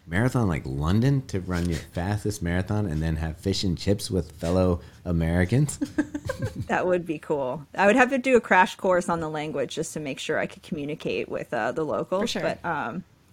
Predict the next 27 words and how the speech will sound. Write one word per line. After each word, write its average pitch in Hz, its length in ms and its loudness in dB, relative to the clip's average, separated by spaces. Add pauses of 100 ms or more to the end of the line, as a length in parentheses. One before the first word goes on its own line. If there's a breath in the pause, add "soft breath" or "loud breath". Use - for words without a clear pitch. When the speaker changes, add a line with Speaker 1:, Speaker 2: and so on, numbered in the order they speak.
(160)
Speaker 2:
yeah, - 220 -10 (220)
I - 60 -4
think 226 200 -6
that - 120 -4
would - 60 -18
be - 80 -14
fun. - 240 -14 (200)
Speaker 1:
It's 107 160 0
a 135 60 6
slightly 131 540 4
different 110 320 4
accent 95 340 2
than 87 120 2
my 80 200 4
Australian 73 560 -2
accent. 233 440 -12
Speaker 3:
There, 202 240 -6 (280)
Thomas 233 260 6
only 233 160 6
has 202 180 6
one 196 180 4
accent, 175 480 0 (120)
and 175 220 -2
they're 170 220 0
all 170 180 0
really 170 220 0
bad. - 320 -4